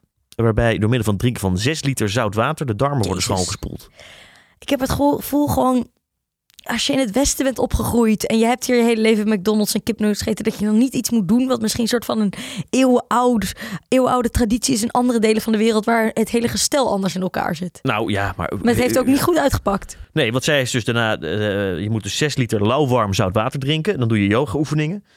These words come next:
Speaker 1: Door het hevig gebraken scheurde haar slokdarm en kreeg ze een klaplong. Ze werd in coma gebracht en ze is nu buiten levensgevaar en aan de betere hand, maar nog steeds zwak.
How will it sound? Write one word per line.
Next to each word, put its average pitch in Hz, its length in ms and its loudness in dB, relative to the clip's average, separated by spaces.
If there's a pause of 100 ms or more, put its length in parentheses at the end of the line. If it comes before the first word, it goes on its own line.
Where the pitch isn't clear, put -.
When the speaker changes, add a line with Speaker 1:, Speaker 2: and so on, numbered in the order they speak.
(460)
Speaker 1:
Door 113 140 -2
het 107 100 0
hevig 123 320 0
gebraken 127 500 0
scheurde 156 380 0
haar 110 140 0
slokdarm 147 480 -2
en 123 60 -2
kreeg 123 180 -2
ze 117 80 -2
een 101 60 -2
klaplong. 104 580 -2
Ze - 140 -10
werd 113 140 -2
in 92 260 -8
coma 135 320 0
gebracht 123 380 -2
en - 120 -4
ze 92 80 -4
is 101 100 -4
nu 104 220 -2
buiten 113 360 -2
levensgevaar 120 460 0
en 110 60 -2
aan 110 80 0
de 110 60 -2
betere 107 300 0
hand, 123 140 0
maar 113 100 0
nog 101 80 -2
steeds 98 240 -2
zwak. - 240 -4